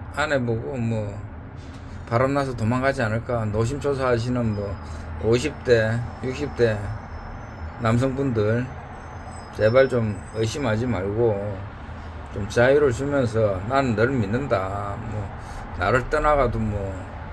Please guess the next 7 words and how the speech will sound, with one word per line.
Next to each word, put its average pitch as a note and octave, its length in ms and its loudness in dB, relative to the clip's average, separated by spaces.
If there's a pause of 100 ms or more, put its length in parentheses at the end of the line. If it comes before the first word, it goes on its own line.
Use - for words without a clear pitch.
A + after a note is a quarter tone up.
(1080)
너를 A#2+ 280 6
저주는 C3 520 4
하지 C3+ 240 2
않을 G#2 260 0
것이다. G2+ 640 0
너의 C3 140 6
선택이다. B2+ 600 2